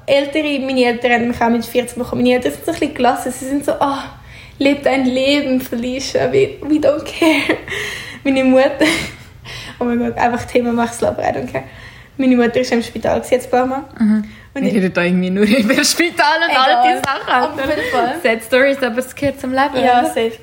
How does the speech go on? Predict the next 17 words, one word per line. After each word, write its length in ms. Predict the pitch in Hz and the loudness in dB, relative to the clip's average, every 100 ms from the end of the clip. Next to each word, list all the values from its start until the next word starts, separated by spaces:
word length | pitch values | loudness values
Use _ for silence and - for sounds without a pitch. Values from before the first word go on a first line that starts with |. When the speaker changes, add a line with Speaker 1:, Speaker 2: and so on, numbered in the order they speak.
| - - - | -20 -18 -6
Speaker 1:
Auf 140 | 262 | 0
jeden 180 | 247 247 | 0 0
Fall, 420 | 247 247 233 233 - - - - - _ _ - | 0 2 2 2 -4 -18 -20 -20 -20 _ _ -4
ähm, 420 | 262 247 233 233 - - - - | 0 2 0 -2 -4 -16 -20 -20
sagt 340 | - 262 254 - | -2 0 0 -4
sie 140 | - | -4
immer, 240 | 269 262 254 226 - | 2 2 2 -2 -8
ich 140 | 262 | -2
bin 140 | 262 | 2
ja 80 | 240 | 4
manchmal 360 | 233 240 233 247 - | 4 4 4 0 -2
da 100 | 214 | -2
gewesen, 320 | 220 226 - | -2 -4 -2
um 60 | 220 | -2
sie 100 | 208 | -2
zu 80 | - | -6
besuchen. 540 | - 220 - - 254 | -4 -4 -4 -6 -10